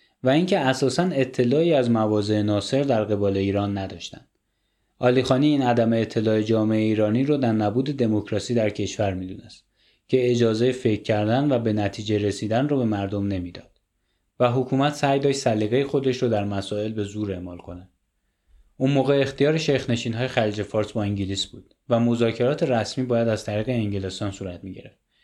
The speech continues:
اما شیخ نشین‌های خلیج فارس که می‌خواستن مستقل باشن، سعی می‌کردن به صورت خصوصی و مخفیانه با ایران ارتباط برقرار کنن. به همین دلیل ساواک این مذاکرات رو انجام می‌داد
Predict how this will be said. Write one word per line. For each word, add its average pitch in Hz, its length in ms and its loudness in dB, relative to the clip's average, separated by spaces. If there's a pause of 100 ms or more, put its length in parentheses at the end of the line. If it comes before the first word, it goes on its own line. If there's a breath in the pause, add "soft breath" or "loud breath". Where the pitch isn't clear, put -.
(420)
اما 175 240 4
شیخ 147 320 0
نشین‌های 127 400 -2
خلیج 110 360 0
فارس 131 260 -2
که 120 100 -4
می‌خواستن 107 460 -2
مستقل 104 460 -4
باشن، 131 400 -2 (260 loud breath)
سعی 151 300 0
می‌کردن 147 480 2
به 127 80 2
صورت 120 360 -2
خصوصی 113 540 -6
و 156 120 2
مخفیانه 113 540 -2
با 117 140 0
ایران 107 360 -2
ارتباط 101 420 -4
برقرار 92 380 -12
کنن. - 280 -20 (520)
به 123 100 2
همین 180 280 2
دلیل 160 280 4
ساواک 120 420 2
این 101 120 -2
مذاکرات 98 600 -2
رو 98 60 -8
انجام 92 360 -12
می‌داد - 280 -20